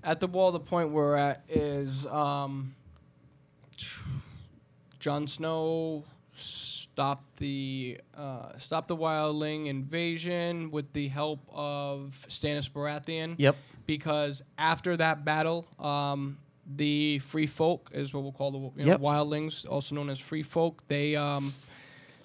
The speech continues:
Speaker 1: they kinda hang back. They
Speaker 2: <coughs> Yep.
Speaker 1: retreat from the castle. We, we have who we have captured, which is really the only important, uh, character
Speaker 2: The
Speaker 1: we have
Speaker 2: important two
Speaker 1: captured is
Speaker 2: pieces.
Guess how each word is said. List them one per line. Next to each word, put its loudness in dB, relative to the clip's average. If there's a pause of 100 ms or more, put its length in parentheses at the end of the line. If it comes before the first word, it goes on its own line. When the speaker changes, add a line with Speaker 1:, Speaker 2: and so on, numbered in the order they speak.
Speaker 1:
they 4
kinda 0
hang 0
back. 12
They 6
Speaker 2:
<coughs> -
Yep. 4
Speaker 1:
retreat 2
from 4
the 2
castle. 6
We, 0
we 0
have -2
who -4
we -4
have 0
captured, 0
which -8
is -6
really 2
the 2
only 0
important, -4
uh, 0
character 0
Speaker 2:
The 10
Speaker 1:
we 8
have 4
Speaker 2:
important 12
two 12
Speaker 1:
captured 12
is 10
Speaker 2:
pieces. -2